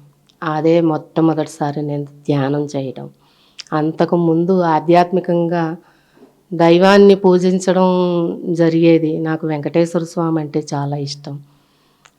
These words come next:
ఆయన్నే ఎక్కువగా విష్ణుమూర్తిని నేను ప్రార్థన చేసుకునేదాన్ని.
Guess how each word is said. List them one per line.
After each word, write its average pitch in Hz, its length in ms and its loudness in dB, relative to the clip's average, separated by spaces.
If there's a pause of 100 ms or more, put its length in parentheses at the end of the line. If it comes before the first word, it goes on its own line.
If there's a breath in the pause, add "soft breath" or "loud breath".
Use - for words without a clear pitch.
ఆయన్నే 185 580 4
ఎక్కువగా 175 420 0
విష్ణుమూర్తిని 165 800 -2 (180)
నేను 165 220 -2
ప్రార్థన 151 520 -6 (100)
చేసుకునేదాన్ని. 147 840 -8